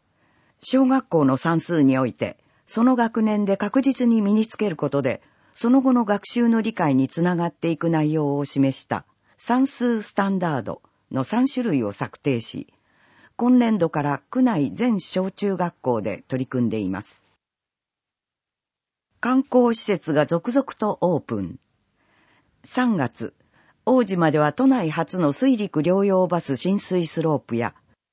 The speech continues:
手漕ぎ乗船場、足湯施設を備えた旧中川川の駅がオープンしました。亀戸では、粋な下町亀戸の歴史と文化の発信拠点として、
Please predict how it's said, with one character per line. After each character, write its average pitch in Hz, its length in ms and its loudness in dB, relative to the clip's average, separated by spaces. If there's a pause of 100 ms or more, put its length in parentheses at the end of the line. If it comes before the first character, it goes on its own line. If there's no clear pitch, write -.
(340)
手 202 100 -2
漕 262 200 4
ぎ 240 140 4
乗 202 240 2
船 175 320 2
場、 131 340 -2 (380)
足 262 300 -2
湯 254 140 2
施 - 120 -8
設 190 300 -2
を 131 100 2
備 143 340 2
え 123 40 -6
た - 260 -6 (460)
旧 254 240 2
中 165 320 0
川 127 360 -2
川 196 220 -2
の 226 140 0
駅 185 260 -2
が - 200 0
オ 147 100 2
ー - 40 -4
プ 117 120 -8
ン 107 100 -2
し 107 140 -8
ま 95 140 -4
し - 140 -16
た。 - 160 -10 (1160)
亀 247 340 4
戸 156 160 2
で 123 100 2
は、 113 200 0 (500)
粋 220 240 -2
な 254 140 4
下 214 240 -2
町 196 280 -2
亀 220 380 2
戸 160 120 2
の 131 160 0
歴 - 300 -2
史 - 120 -8
と 254 140 0
文 226 220 0
化 151 120 -4
の 123 120 -2
発 147 200 -6
信 185 260 -2
拠 170 140 -2
点 120 260 0
と 117 140 -2
し - 120 -8
て、 - 220 -4